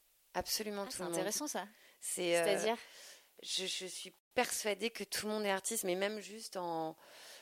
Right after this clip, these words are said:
Speaker 1: voilà, je sais pas, en faisant, euh, un plat de, euh, de, de pâtes jambon, bah oui, t'es, t'es aussi un artiste, tu crées des choses. En fait, au quotidien, tu peux créer des choses. Après, ça dépend si t'as envie de le développer ou pas. Mais, euh, pour moi, tout le monde l'est.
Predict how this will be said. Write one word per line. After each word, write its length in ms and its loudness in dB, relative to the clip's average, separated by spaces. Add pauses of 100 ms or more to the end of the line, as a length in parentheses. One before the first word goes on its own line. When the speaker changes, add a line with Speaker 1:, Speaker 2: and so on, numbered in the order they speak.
(140)
Speaker 1:
voilà, 420 4
je 80 2
sais 80 0
pas, 240 4
en 140 0
faisant, 340 2
euh, 320 2
un 160 0
plat 300 0
de, 120 -6
euh, 400 2
de, 300 -2
de 80 -6
pâtes 320 2
jambon, 600 2
bah 200 2
oui, 300 -4
t'es, 160 -6
t'es 180 -4
aussi 300 -2
un 120 -2
artiste, 380 -4
tu 100 -6
crées 240 0
des 160 0
choses. 340 0 (260)
En 40 -20
fait, 140 2
au 60 6
quotidien, 420 2
tu 100 -4
peux 120 -6
créer 200 -6
des 120 -6
choses. 180 -4
Après, 180 0
ça 120 0
dépend 180 -2
si 80 -8
t'as 80 -2
envie 140 0
de 60 -4
le 60 -2
développer 500 -6
ou 80 -10
pas. 280 -6 (320)
Mais, 340 -4
euh, 120 -10 (320)
pour 160 -8
moi, 100 0
tout 200 -10
le 40 -6
monde 140 -4
l'est. 240 -6